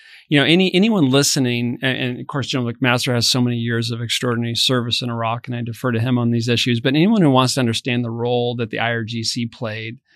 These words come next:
in, in the deliberate murder of Americans should read the,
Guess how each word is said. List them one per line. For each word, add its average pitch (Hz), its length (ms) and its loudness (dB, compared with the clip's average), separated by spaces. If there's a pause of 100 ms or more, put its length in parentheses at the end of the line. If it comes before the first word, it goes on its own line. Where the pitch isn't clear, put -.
(300)
in, 127 340 2
in 131 160 4
the 123 80 2
deliberate 127 420 0
murder 120 360 -2
of 110 100 -4
Americans 113 640 -4
should 123 260 0
read 131 340 2
the, 123 340 -2